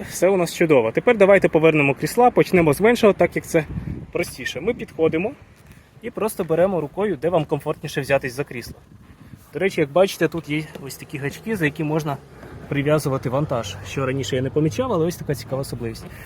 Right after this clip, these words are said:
Ми підіймаємо просто рукою. Все, у нас зафіксоване крісло. То я беру, воно крепко стоїть. Далі ми беремо ще гроші. Нічого собі, я сьогодні багатий.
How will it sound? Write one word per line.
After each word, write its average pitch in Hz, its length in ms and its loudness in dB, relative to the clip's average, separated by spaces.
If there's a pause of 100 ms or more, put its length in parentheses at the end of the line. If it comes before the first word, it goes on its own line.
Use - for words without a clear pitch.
(160)
Ми 202 160 2 (180)
підіймаємо 175 640 2
просто 151 320 -4
рукою. 185 360 2 (1040)
Все, 330 220 -8 (140)
у 147 80 -4
нас 151 140 0
зафіксоване 165 540 2
крісло. 175 340 -6 (880)
То 139 60 -8
я 151 140 0
беру, 160 260 0 (640)
воно 135 160 -8
крепко 180 280 -8
стоїть. 196 380 -8 (220)
Далі 156 160 -6
ми 127 120 -6
беремо 196 340 -2 (800)
ще - 260 -4
гроші. 156 440 -2
Нічого 196 360 2
собі, 165 240 -2
я 143 100 2
сьогодні 147 360 -2
багатий. 147 380 -4